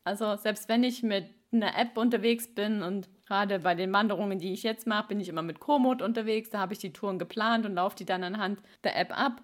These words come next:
Aber dafür habe ich immer eine Powerbank dabei, dass falls dem Handy mal der Strom ausgeht.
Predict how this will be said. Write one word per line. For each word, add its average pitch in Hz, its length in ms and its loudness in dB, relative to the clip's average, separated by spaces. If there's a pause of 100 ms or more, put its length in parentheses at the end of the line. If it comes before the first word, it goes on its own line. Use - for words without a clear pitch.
Aber 233 280 4
dafür 214 320 4
habe 220 140 0
ich - 60 -8
immer 262 160 4
eine 233 120 6
Powerbank 240 560 4
dabei, 220 320 2
dass 202 140 -4
falls 226 240 2
dem 226 120 0
Handy 233 300 8
mal 185 220 2
der 175 120 -4
Strom 226 320 -2
ausgeht. 208 480 -6